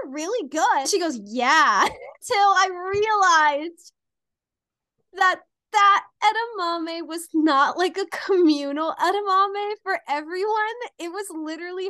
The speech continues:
her bowl of edamame, like, her individ-, I have never seen this woman in my life. I have never talked to this girl in my life. But I was so sleep deprived that I said, "I'm so sorry." And I hugged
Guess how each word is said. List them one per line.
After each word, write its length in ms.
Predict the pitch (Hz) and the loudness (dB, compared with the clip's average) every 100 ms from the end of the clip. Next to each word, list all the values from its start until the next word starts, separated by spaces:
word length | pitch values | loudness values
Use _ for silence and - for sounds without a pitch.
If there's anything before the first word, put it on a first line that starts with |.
| - | -6
her 220 | 294 311 | -4 -4
bowl 640 | 233 262 262 247 208 - - _ _ _ _ _ | -8 -10 -8 -10 -12 -16 -20 _ _ _ _ _
of 200 | 302 277 254 | -2 0 0
edamame, 680 | 285 277 262 247 233 220 | 0 2 2 2 0 -4
like, 160 | 226 - | -6 -4
her 200 | 320 302 | 0 0
individ-, 480 | 294 294 277 254 285 - | 2 -2 -2 -6 -4 2
I 220 | 339 480 | 2 2
have 160 | 294 247 | -4 -4
never 340 | 233 240 302 | -6 -6 -6
seen 260 | 381 403 415 | -6 -4 -4
this 180 | 403 - | -6 -8
woman 300 | 320 320 302 | -6 -4 -2
in 140 | 311 | -2
my 160 | 320 294 | 0 -2
life. 240 | 233 - - _ _ _ _ - | -6 -12 -14 _ _ _ _ -4
I 120 | 311 349 | 2 2
have 220 | 349 269 | 2 -2
never 280 | 285 277 381 415 - - | -4 -4 -6 -8 -12 2
talked 360 | 403 480 466 - | 4 4 0 -12
to 100 | 370 | -10
this 220 | 349 - | -10 -12
girl 260 | 294 277 | -10 -8
in 80 | 269 | -8
my 160 | 254 226 | -8 -8
life. 320 | 151 101 - _ _ _ _ - | -8 -12 -12 _ _ _ _ 2
But 100 | 339 | 4
I 100 | 381 | 4
was 220 | 427 - | 2 0
so 180 | 359 381 | 2 2
sleep 320 | 453 - 587 539 | 0 -2 -4 -2
deprived 580 | 440 - 277 269 262 302 _ _ _ _ | -6 0 2 2 0 -6 _ _ _ _
that 180 | 233 339 | -2 4
I 240 | 370 381 415 | 6 6 2
said, 380 | 392 453 392 - | -4 0 0 2
"I'm 320 | 359 480 494 | 2 0 -2
so 320 | 427 - 370 | -10 -4 -4
sorry." 680 | 427 - 370 339 320 311 302 _ _ _ _ _ | -4 0 2 2 -2 -6 -12 _ _ _ _ _
And 140 | 392 392 | -2 4
I 180 | 415 392 | 6 6
hugged 600 | - - 403 440 - 427 | 2 -2 2 4 2 -4